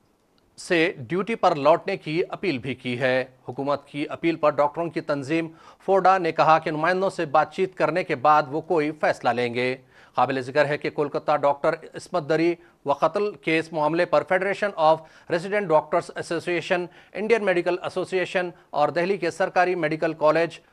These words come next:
और अस्पतालों के रेजिडेंट डॉक्टर्स एसोसिएशन के नुमाइंदों ने नई दिल्ली में मरकजी वजारत बराए सेहत व ख़ानदानी फलाह बहबूद के अफसरों से मुलाकात करके अपने मुतालबात उनके सामने रखे थे।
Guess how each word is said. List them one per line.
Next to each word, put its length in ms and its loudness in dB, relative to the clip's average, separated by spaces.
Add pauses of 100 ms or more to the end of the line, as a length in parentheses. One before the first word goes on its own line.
(100)
और 140 2
अस्पतालों 600 -2
के 180 0
रेजिडेंट 420 -2
डॉक्टर्स 480 0
एसोसिएशन 600 -6
के 160 -2
नुमाइंदों 460 0
ने 220 -2 (360)
नई 200 0
दिल्ली 260 2
में 200 -2
मरकजी 420 -2
वजारत 500 0 (200)
बराए 440 4 (300)
सेहत 320 2
व 40 4
ख़ानदानी 460 0
फलाह 280 2
बहबूद 420 -2
के 160 -2
अफसरों 400 -2
से 200 -4
मुलाकात 600 0
करके 380 -2 (240)
अपने 240 -2
मुतालबात 760 2 (180)
उनके 220 -4
सामने 400 -4
रखे 240 -4
थे। 480 -4